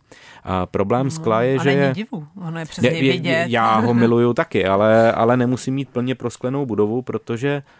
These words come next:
Speaker 1: sklo je jednak drahé, takže musím na to mít dostatečný budget, abych skutečně, a, dokázal udělat takovou budovu. Je energeticky náročné, ono má, a, energetickou ztrátu pěti až desetinásobnou oproti zateplený stěně.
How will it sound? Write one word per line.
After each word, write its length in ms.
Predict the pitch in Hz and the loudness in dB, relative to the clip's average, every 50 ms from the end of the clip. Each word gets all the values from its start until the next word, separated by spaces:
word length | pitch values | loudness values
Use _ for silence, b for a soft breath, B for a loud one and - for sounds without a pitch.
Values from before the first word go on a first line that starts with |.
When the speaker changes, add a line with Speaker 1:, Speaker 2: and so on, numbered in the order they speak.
| b b b b b | b b b b b
Speaker 1:
sklo 360 | - - - - 113 120 131 | -12 -10 -4 0 2 2 2
je 80 | 143 147 | 4 2
jednak 320 | 139 139 147 156 147 117 | 2 2 0 0 0 0
drahé, 460 | 92 117 87 85 90 87 98 139 185 190 | -2 -2 -2 -2 0 0 0 0 -2 -4
takže 440 | - - - 95 101 101 101 101 98 101 | -8 -12 -8 -4 -2 0 0 0 0 0
musím 320 | 101 101 - - 110 110 | -2 -2 -2 -2 0 0
na 100 | 107 101 | 0 0
to 100 | - - | 0 0
mít 140 | 110 117 117 | 0 0 2
dostatečný 600 | 107 104 - - 107 - - 101 - - 123 123 | 0 0 -2 -2 -2 -2 -2 -2 -2 -2 -2 -2
budget, 420 | 107 90 87 87 101 101 104 - - | 0 -2 -2 0 0 -2 -2 -4 -6
abych 220 | 92 95 95 101 - | -8 -8 -8 -8 -8
skutečně, 840 | - - 95 - 92 - - - 104 104 104 104 104 104 104 104 101 - | -10 -10 -8 -8 -8 -8 -6 -4 -2 -2 -2 -2 -2 -4 -4 -4 -4 -4
a, 180 | 98 95 95 | -4 -4 -2
dokázal 480 | 92 95 90 - 92 101 101 110 104 95 | -2 -4 -4 -4 -4 -4 -2 -2 -2 -2
udělat 300 | 98 98 107 104 110 - | -2 -2 -4 -4 -4 -6
takovou 320 | 110 104 - 110 117 120 | -6 -6 -2 -2 -2 0
budovu. 440 | 113 104 90 92 90 90 90 92 107 - B B | 0 0 0 0 0 -2 -2 -4 -6 -8 B B
Je 140 | 107 113 - | 0 0 2
energeticky 640 | - 110 117 113 110 113 - - 120 - - - | 2 2 2 2 2 0 0 -2 -2 -2 -2 -2
náročné, 600 | 131 107 87 87 90 92 - - 110 107 117 147 | -2 0 0 0 -2 -2 -2 -2 -2 0 0 0
ono 180 | 156 131 117 110 | 0 0 0 0
má, 460 | 107 107 107 107 107 107 104 104 101 101 | 0 0 0 0 0 0 0 -2 -4 -4
a, 400 | 95 101 101 98 98 98 98 - - | -4 -4 -4 -2 -4 -4 -6 -6 -6
energetickou 720 | 101 101 101 98 98 104 - - 101 - - - 107 104 | -4 -4 -4 -4 -4 -4 -4 -4 -6 -8 -6 -4 -4 -4
ztrátu 760 | - - - 101 98 95 98 95 - - 107 101 104 104 101 - | -4 -4 -4 -2 0 0 0 -2 -2 0 0 0 2 0 -2 -2
pěti 440 | - 101 98 - - - 104 104 104 | -2 -2 -2 -2 -2 -4 -2 -2 -2
až 160 | - 101 92 | -4 -4 -4
desetinásobnou 1000 | 101 98 - - 98 - - 110 101 101 95 98 - - 104 95 104 107 104 101 | -4 -6 -6 -4 -6 -4 -2 0 0 0 0 -2 -2 -2 -2 -2 0 0 0 0
oproti 640 | 101 98 - - 95 98 - - 107 101 101 98 98 | 0 -2 -4 -4 -4 -4 -2 -2 -2 0 0 0 -2
zateplený 580 | 92 92 - - 98 - - 101 104 107 107 101 | -2 -4 -4 -4 -6 -4 -2 -2 0 0 0 -2
stěně. 540 | - - - - 98 92 87 95 117 147 | -4 -8 -12 -10 -6 -4 -2 0 0 0